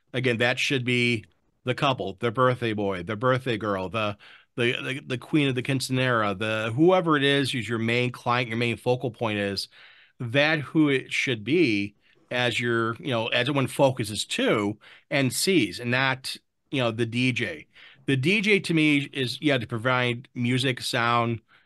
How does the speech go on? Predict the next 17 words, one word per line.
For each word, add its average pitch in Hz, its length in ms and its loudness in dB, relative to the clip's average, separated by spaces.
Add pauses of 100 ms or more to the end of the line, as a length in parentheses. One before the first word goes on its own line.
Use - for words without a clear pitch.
and 117 160 -4
some 131 180 0
entertainment, 117 760 -2 (440)
but 151 180 0
shouldn't 180 380 0
be 147 260 4
the, 123 460 -2 (400)
uh, 123 160 -6
court - 300 0
gesture 127 460 0
and 110 100 -2
shouldn't 120 260 -2
be 113 120 0
the 104 100 -4
center 123 260 0
of 104 80 -4
attention. 120 560 -4